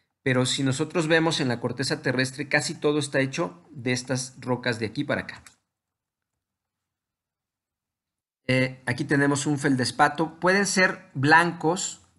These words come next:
puede ser el feldespato, dependiendo un poco de su composición química. Podemos tener feldespatos más o menos de estos color beige, eh, blancos, verdes, también llegamos a tener este tipo de feldespatos un poco rosas.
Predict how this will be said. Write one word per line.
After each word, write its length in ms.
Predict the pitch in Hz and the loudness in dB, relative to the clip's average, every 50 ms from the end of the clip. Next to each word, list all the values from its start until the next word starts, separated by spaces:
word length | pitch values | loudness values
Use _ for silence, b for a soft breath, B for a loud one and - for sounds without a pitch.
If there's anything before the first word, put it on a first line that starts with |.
| _ _ | _ _
puede 240 | - 143 143 143 143 | -2 -2 0 0 0
ser 200 | 135 139 147 139 | 0 0 0 0
el 100 | 139 135 | 0 0
feldespato, 720 | 131 - 123 117 113 113 110 - - 127 127 127 - 143 139 | -2 -2 -4 -4 -2 -4 -4 -2 0 0 0 0 -2 -8 -6
dependiendo 560 | 143 143 135 139 147 131 131 139 139 139 139 | -4 -4 -4 0 2 4 4 4 4 2 0
un 80 | 135 | 0
poco 200 | 135 127 131 - | -4 -4 -4 -4
de 40 | 123 | -6
su 160 | 117 127 123 | -4 -6 -6
composición 540 | - 117 110 - 117 - - - - 151 151 | -6 -6 -6 -6 -6 -10 -8 -8 -6 -6 -6
química. 540 | 147 185 165 151 147 143 - 151 147 - - b b b b b b b b b b b b b - | -2 -2 0 0 0 -2 -2 -4 -6 -6 -12 b b b b b b b b b b b b b 0
Podemos 360 | 165 165 175 175 190 185 175 | 0 2 2 4 2 0 0
tener 220 | 190 170 170 160 | 2 2 2 2
feldespatos 720 | - - 170 156 143 131 - - 160 151 151 - 165 147 135 | 2 0 0 0 0 -2 -2 0 0 0 0 0 -2 -4 -2
más 220 | 147 143 135 - | -2 -4 -4 -4
o 40 | 147 | -4
menos 260 | 139 139 139 139 127 | -4 -4 -2 -2 -2
de 80 | 127 135 | -2 -4
estos 380 | 127 127 - 170 165 165 - - | -4 -4 -6 -8 -8 -8 -8 -12
color 600 | - - - 120 120 123 123 123 127 131 - - - | -12 -8 -6 -2 2 2 2 2 2 -2 -10 -14 -8
beige, 600 | 117 113 139 147 151 160 175 170 - - - - _ _ _ _ _ _ _ _ _ _ _ _ - | -2 0 2 4 4 4 2 0 -4 -6 -10 -14 _ _ _ _ _ _ _ _ _ _ _ _ -8
eh, 260 | 113 104 104 101 98 - - - _ _ | -6 -6 -4 -6 -8 -10 -16 -20 _ _
blancos, 800 | - 123 131 139 147 156 160 151 131 151 151 147 147 147 147 - - - _ _ _ _ _ | -6 -2 2 4 4 4 4 2 -2 0 0 2 2 0 -4 -10 -16 -20 _ _ _ _ _
verdes, 760 | _ 110 113 156 170 170 151 131 131 135 151 - - - - - _ _ _ _ _ _ _ _ _ _ _ _ _ _ _ _ _ _ _ _ _ _ _ _ _ _ _ _ | _ 0 4 4 6 6 4 4 2 2 2 0 -2 -8 -10 -14 _ _ _ _ _ _ _ _ _ _ _ _ _ _ _ _ _ _ _ _ _ _ _ _ _ _ _ _
también 440 | - 151 143 143 156 160 175 170 165 | -2 0 2 2 2 2 2 0 0
llegamos 320 | 160 151 147 143 143 - | 2 2 2 2 0 -2
a 80 | 151 147 | -4 -4
tener 220 | - 135 131 131 | -2 0 0 2
este 220 | 131 135 135 - 131 | 0 0 -2 -4 -8
tipo 380 | 135 - 135 131 - 135 123 | -8 -8 -10 -6 -4 -4 -4
de 220 | 117 - 113 113 113 | -2 -4 -6 -6 -6
feldespatos 880 | 113 - - 127 113 110 113 113 - - 127 123 123 - 120 113 - | -8 -8 -6 -6 -4 -4 -4 -6 -2 -2 -2 -2 -2 -4 -8 -8 -6
un 140 | 131 123 120 | -6 -8 -6
poco 280 | - 120 110 - 120 113 | -8 -10 -8 -6 -6 -4
rosas. 680 | 110 131 151 160 156 - 135 135 143 - - - - | 0 2 2 2 2 0 -4 -4 -6 -6 -8 -12 -16